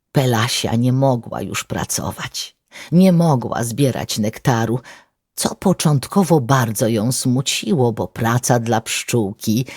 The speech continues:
to jest jej życie. A jednak udało jej się dostosować do aktualnej sytuacji.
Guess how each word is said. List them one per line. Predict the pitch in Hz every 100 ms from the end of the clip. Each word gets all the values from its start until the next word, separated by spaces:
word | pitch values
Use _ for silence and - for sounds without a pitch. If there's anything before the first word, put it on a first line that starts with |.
| - -
to | 113 92
jest | 73 76 - -
jej | 67 82
życie. | 90 85 147 - - 123 - _ - - - - - _
A | - 98
jednak | 104 156 135 135 127 - - - _
udało | 165 156 160 143 120 90
jej | 76 80 101
się | - 104
dostosować | 117 117 - 90 95 92 92 85 87 101
do | - 107
aktualnej | - - 104 90 90 73 110
sytuacji. | - - 76 60 - - - -